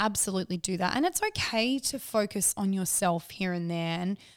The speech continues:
I'm probably more speaking to the people out there that have children. You know, obviously a lot of parents, um, most parents put their children before themselves, and rightfully so. That's why you're parents, and that's why I'm sure you're very good parents.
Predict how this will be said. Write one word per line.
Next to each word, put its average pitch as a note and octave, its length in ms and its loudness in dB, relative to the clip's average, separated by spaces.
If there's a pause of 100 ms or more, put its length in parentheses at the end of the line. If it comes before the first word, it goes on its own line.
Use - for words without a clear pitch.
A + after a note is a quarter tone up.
(300)
I'm A3+ 80 4
probably D4+ 260 8
more A#3 200 6
speaking G3+ 480 0
to G3+ 140 -2
the F3+ 100 -4
people F3+ 340 0
out E3+ 160 0
there F3 120 -2
that - 80 -10
have F3 260 -6
children. A#3+ 480 0 (180)
You F#3 80 -2
know, E3+ 320 4
obviously F3 760 0
a F3 100 -4
lot F3 160 -2
of E3+ 160 -4
parents, F3+ 600 2 (260)
um, F3 480 -4
most A3 280 4
parents E3+ 500 0 (100)
put - 220 0 (640)
their F#3 140 2
children F3 500 0
before E3+ 340 -2
themselves, G#3+ 600 0
and F3 180 -2
rightfully F3 500 -4
so. A3 460 0 (400)
That's - 240 -4
why F3 160 0
you're E3+ 140 0
parents, C#4+ 500 0
and F#3 100 -6
that's - 240 -6
why F3 140 -6
I'm F3 140 -6
sure F3 240 -4
you're F3 180 -4
very F3 300 -2
good - 260 -4
parents. F#4+ 540 -4